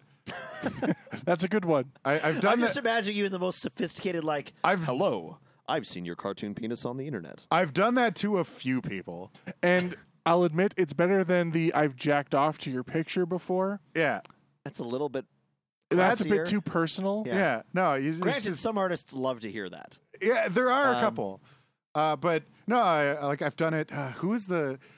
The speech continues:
Speaker 2: I think the last one I did it, 'cause I haven't been to a convention in a long time. Uh, F C was the last one I was at, I'm pretty sure. Other than Furry, like, Furry's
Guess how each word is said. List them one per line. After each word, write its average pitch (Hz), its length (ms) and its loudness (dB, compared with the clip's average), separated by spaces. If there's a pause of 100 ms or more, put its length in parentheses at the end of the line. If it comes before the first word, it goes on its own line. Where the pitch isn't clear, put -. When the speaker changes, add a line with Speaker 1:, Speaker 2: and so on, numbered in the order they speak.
(180)
Speaker 2:
I 139 60 -4
think 233 200 -2
the 208 120 0
last 160 600 2
one 175 160 0
I 156 100 2
did 151 220 0
it, - 80 -12
'cause 127 180 -6
I 147 80 -6
haven't 175 240 -2
been 143 180 -4
to 147 100 -2
a 120 60 -2
convention 120 460 -8
in 117 40 -8
a 104 80 -8
long 107 460 -6
time. 104 460 -8
Uh, 92 340 -8 (600)
F 156 180 0
C 123 720 -8
was 104 160 -12
the 107 100 -12
last 110 340 -8
one 120 100 -10
I 107 80 -8
was 95 160 -10
at, 113 180 -8
I'm 101 80 -8
pretty 101 200 -14
sure. 101 220 -12
Other 139 180 -4
than 135 160 -4
Furry, 135 640 -4 (440)
like, 113 280 -2
Furry's 123 640 -4